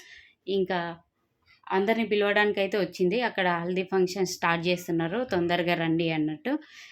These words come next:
ఇంకా మీ పిల్లలందరూ వచ్చేసి మా, ఆ, బావ వాళ్ళ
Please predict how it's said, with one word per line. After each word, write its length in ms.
ఇంకా 260
మీ 240
పిల్లలందరూ 680
వచ్చేసి 440
మా, 480
ఆ, 340
బావ 260
వాళ్ళ 500